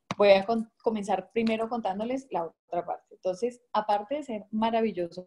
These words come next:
para la piel, para, para dar apoyo en toda nuestra rutina de belleza, también sirve muchísimo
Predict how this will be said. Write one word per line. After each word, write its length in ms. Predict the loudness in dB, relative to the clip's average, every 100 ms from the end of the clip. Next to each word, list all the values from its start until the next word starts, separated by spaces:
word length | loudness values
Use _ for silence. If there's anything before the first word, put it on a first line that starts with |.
| -8
para 180 | -4 -4
la 140 | -6
piel, 360 | -2 -2 -2 -14 _ _ _ _ _ _
para, 340 | 0 2 2 0
para 180 | -2 -2
dar 460 | -4 -6 -6 -10 -4
apoyo 420 | -2 0 0 0
en 80 | -4
toda 220 | 0 0
nuestra 680 | 0 -4 0 2 0 -4 -14 _ _ -8
rutina 480 | -2 0 0 2 2
de 120 | 4
belleza, 520 | 2 0 -6 -8 -14 _ -20 -20 _
también 360 | 4 6 2
sirve 320 | 0 0 0
muchísimo 640 | 0 0 -2 -2 0 -2